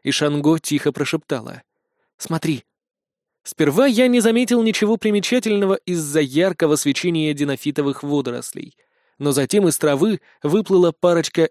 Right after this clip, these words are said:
велшников. Это такие огромные птицы,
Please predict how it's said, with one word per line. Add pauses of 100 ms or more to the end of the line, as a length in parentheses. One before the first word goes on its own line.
велшников. (500)
Это
такие
огромные
птицы,